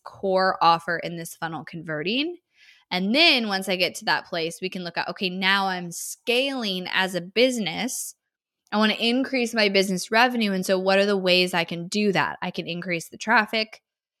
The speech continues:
I can add in this downsell. So it's still supporting. Do you see the difference in where one would be supporting and basically building out a sustainable, well-rounded, very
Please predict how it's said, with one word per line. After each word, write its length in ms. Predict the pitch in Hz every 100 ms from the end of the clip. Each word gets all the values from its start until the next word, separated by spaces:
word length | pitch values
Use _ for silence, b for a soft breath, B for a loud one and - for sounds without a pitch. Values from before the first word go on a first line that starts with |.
| _
I 120 | - 185
can 400 | 214 180 175 170 - -
add 240 | 175 165
in 100 | 170
this 160 | 170 175
downsell. 580 | 226 214 214 214 202 196
So 160 | 214
it's 200 | 208 196
still 240 | - 233 240
supporting. 640 | - 202 - 185 - 196 - b b b b -
Do 60 |
you 60 | 233
see 220 | 226 285
the 120 | 311
difference 580 | 220 240 233 165 170 180
in 160 | 185 185
where 200 | 185 180
one 520 | 190 220 269 320 302
would 160 | 247
be 180 | 214 214
supporting 800 | 208 - 202 - 214 214 220 214 -
and 460 | 185 185 180 175 175 - _ _ _ _
basically 440 | 208 202 220 214
building 460 | 202 196 190 190 190
out 200 | 180 180
a 60 | 175
sustainable, 800 | - - - 196 196 190 185 170
well-rounded, 1160 | 175 185 190 185 190 180 180 180 180 175 175 - _ _ _ _ _ -
very 420 | 180 208 208